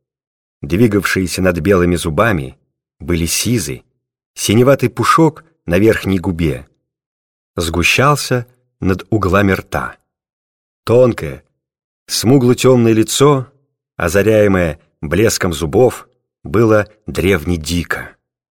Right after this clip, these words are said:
Глаза — долгие, золотисто-карие, полуприкрытые смугло-коричневыми веками, глядели как-то внутрь себя,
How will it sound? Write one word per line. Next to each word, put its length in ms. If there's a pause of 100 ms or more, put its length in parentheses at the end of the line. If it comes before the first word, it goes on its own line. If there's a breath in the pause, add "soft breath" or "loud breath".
(120)
Глаза — 580 (440)
долгие, 720 (380)
золотисто-карие, 1200 (260)
полуприкрытые 1040 (220)
смугло-коричневыми 1120
веками, 640 (300)
глядели 680 (200 soft breath)
как-то 320
внутрь 440
себя, 540